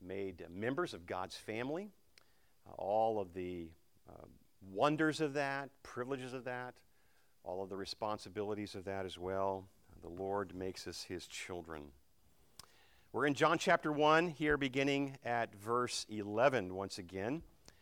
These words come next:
and we'll read on down through verse fourteen. We've read these words before, uh, but indeed, uh, give your heart,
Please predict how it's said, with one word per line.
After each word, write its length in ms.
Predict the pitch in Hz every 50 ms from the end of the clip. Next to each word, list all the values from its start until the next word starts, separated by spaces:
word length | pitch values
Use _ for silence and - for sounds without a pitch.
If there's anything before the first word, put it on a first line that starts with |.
| - - - - -
and 80 | 95
we'll 100 | 98 98
read 160 | 101 110 110 107
on 160 | 107 107 101
down 220 | 98 107 104 101
through 140 | 92 - 101
verse 240 | 87 90 92 87 -
fourteen. 480 | - - 90 85 - - - 90 76 73
We've 160 | 80 92 92
read 140 | 95 120 120
these 160 | 120 123 104
words 240 | 110 113 120 123 110
before, 600 | 110 107 95 - - 139 139 139 143 139 139 143 135 - - - - - - - - - _ -
uh, 20 | 92
but 120 | 92 98
indeed, 480 | 101 101 98 110 113 117 120 120 107 104
uh, 220 | 90 87 85 82 82 - - - - - - _ -
give 180 | - 107 104
your 140 | 92 92 90
heart, 540 | - - - - 127 127 131 131 127 120 -